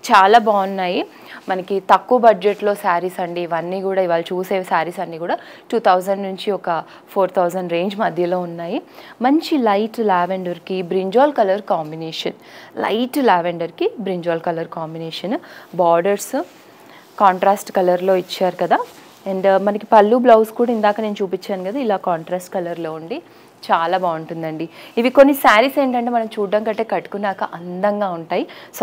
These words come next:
అస్సలు మిస్ అవ్వకండి. ప్రైస్ ఫోర్ థౌజండ్ నైన్ హండ్రెడ్ ఫిఫ్టీ రూపీస్. So ఈరోజు మనం టూ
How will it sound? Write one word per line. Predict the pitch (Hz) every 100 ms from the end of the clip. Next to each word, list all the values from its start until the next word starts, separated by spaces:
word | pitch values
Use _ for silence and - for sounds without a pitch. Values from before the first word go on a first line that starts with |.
| 185
అస్సలు | - 220 220
మిస్ | 185 -
అవ్వకండి. | 170 170 175 185 480 - - - -
ప్రైస్ | 269 294 -
ఫోర్ | 302 311 311
థౌజండ్ | 285 269 294 233
నైన్ | 226 233
హండ్రెడ్ | 208 285 294
ఫిఫ్టీ | 269 233 165
రూపీస్. | - - - - - - -
So | 269 262
ఈరోజు | 269 285 285
మనం | 294
టూ | 294